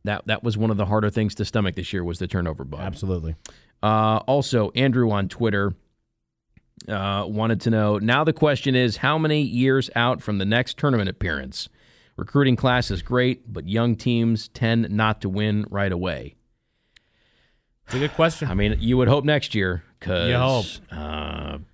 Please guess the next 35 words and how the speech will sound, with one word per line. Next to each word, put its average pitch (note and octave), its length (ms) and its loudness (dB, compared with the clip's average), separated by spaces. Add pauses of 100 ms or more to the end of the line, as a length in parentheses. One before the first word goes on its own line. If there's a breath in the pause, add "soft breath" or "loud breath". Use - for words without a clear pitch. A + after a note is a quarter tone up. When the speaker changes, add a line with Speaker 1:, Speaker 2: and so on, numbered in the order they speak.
(280)
Speaker 2:
I - 40 -8
mean, A#2 160 -2
they B2+ 120 4
were F#3 120 2
gonna F3+ 160 4
be, E3 160 4
Speaker 1:
man. C3+ 100 -4
Speaker 2:
they B2+ 140 4
were G3+ 140 2
in F#3 200 0
last D#3+ 340 0
year, F2 180 -8 (200)
and A2 320 -8
I, A2 80 -2
and, A2+ 280 -6
Speaker 1:
Correct. A2+ 420 -2
Speaker 2:
I - 40 -10
mean, B2 120 -2
they B2 120 2
were D3 100 -2
gonna D#3 180 0
be D3 220 0
in. B2+ 380 0
Speaker 1:
They G2+ 60 -6
were, B2+ 100 4
Speaker 2:
I - 20 6
mean, D3 80 4
Speaker 1:
but D3 80 0
they D3+ 60 4
weren't. B2+ 280 0 (140)
Speaker 2:
they A2+ 100 -4
were, C3+ 280 2
but D3+ 200 -6
they C3+ 100 0
weren't. C#3+ 360 0